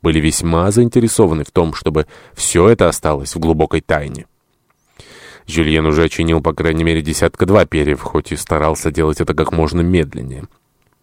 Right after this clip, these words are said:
Прикрывать своё замешательство при помощи этого занятия больше не было возможности. Тщетно он пытался уловить какое-нибудь приказание в глазах господина де ла Моля.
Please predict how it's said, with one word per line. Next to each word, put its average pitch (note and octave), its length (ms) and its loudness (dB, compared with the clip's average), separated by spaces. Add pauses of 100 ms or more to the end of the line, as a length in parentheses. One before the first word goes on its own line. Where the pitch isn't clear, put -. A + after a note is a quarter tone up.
Прикрывать D#2+ 560 0
своё D#2+ 220 2
замешательство D#2+ 760 0
при D#2+ 140 -2
помощи D#2 340 -2
этого D#2+ 200 2
занятия D#2 400 0
больше D2+ 460 -2
не C#2 200 -2
было C2+ 260 -6
возможности. C#2+ 720 -2 (640)
Тщетно - 440 0
он D2+ 100 -2
пытался D#2+ 400 0
уловить D#2 680 -2
какое-нибудь G#2+ 760 2
приказание E2 580 2
в D2 40 -6
глазах D#2 380 0
господина D2+ 460 -2
де D2 80 0
ла D2+ 100 2
Моля. C#2+ 320 -2